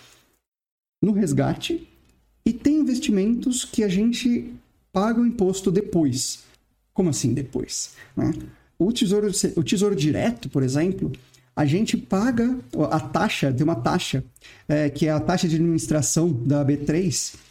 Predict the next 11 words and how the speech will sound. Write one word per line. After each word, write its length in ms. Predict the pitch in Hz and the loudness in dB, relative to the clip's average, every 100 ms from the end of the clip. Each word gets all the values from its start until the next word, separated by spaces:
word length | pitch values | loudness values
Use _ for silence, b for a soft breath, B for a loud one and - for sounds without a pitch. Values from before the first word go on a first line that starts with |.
| b b b | b b b
que 80 | 151 | 0
é 60 | 143 | 2
zero 260 | 180 240 | 2 0
vírgula 440 | 170 190 202 208 185 | 0 0 2 0 0
vinte 340 | 156 330 - | 0 0 -2
e 20 | |
cinco 280 | - 240 240 | 0 0 -2
por 160 | 240 190 | -4 -2
cento 300 | 190 185 185 | 0 0 2
ao 160 | 151 | 2
ano, 300 | 190 165 123 | 2 2 0